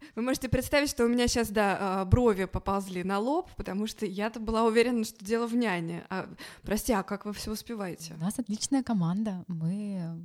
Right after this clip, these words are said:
Speaker 2: взаимодополняемые, взаимозаменяемые для детей. Э, мы, а, осознанные родители, мы хотим, э, быть максимально включенными в воспитание своих детей.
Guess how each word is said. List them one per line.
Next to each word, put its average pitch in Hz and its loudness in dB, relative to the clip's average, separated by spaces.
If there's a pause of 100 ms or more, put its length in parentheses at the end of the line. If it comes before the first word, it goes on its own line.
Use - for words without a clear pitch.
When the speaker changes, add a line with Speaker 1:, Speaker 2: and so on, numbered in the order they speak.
(400)
Speaker 2:
взаимодополняемые, 185 2
взаимозаменяемые 196 0
для 208 2
детей. 208 -2 (420)
Э, 190 -2
мы, 214 0 (280)
а, - -14 (500)
осознанные 226 6
родители, 185 4
мы 185 4
хотим, 220 0
э, 170 -2
быть 208 -2
максимально 190 0
включенными 180 -2 (100)
в 160 -4 (920)
воспитание 190 2
своих 185 2
детей. 180 0